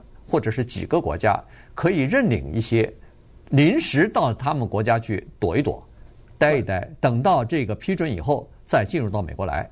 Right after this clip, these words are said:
Speaker 1: 所以呢，基本上大概是这两个方案。
Speaker 2: 但是你不要忘了，任何一个国家如果接受这万把人、十几万人，这钱可是美国出啊。
Speaker 1: 呃，是。
Speaker 2: 呃，对，要不然人，
Speaker 1: 对。
Speaker 2: 你知道吗？现在阿富汗旁边有几个斯坦，其实阿富汗的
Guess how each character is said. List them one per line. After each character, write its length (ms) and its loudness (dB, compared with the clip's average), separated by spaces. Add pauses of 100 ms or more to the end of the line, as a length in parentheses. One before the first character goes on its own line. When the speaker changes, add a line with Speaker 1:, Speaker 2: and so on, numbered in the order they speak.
(380)
Speaker 1:
所 180 2
以 80 4
呢， 160 2
基 200 -4
本 140 2
上 100 -2
大 120 0
概 140 0
是 320 -2 (200)
这 100 4
两 220 -4
个 60 -10
方 140 0
案。 40 4
Speaker 2:
但 20 2
是 60 2
你 100 0
不 120 0
要 160 2
忘 180 -2
了， 100 -2
任 260 2
何 120 2
一 80 4
个 120 2
国 160 -2
家 260 2
如 140 -2
果 80 2
接 200 2
受 180 0
这 280 0 (340)
万 200 2
把 100 0
人、 200 -2
十 180 0
几 140 0
万 180 2
人， 200 -4 (500)
这 120 2
钱 220 2
可 120 2
是 80 4
美 140 2
国 140 0
出 120 -4
啊。 200 -2 (140)
Speaker 1:
呃， 100 -4
是。 140 -6
Speaker 2:
呃， 160 4
对， 260 2
要 100 2
不 100 -2
然 140 -2
人， 240 -4
Speaker 1:
对。 120 -10
Speaker 2:
你 180 -2
知 80 -4
道 100 2
吗？ 80 -2
现 180 -4
在 220 2 (320)
阿 100 2
富 100 -4
汗 120 0
旁 160 -2
边 120 4
有 60 4
几 120 -2
个 80 2
斯 140 0
坦， 180 2
其 160 0
实 100 2
阿 140 4
富 100 -8
汗 200 -2
的 240 2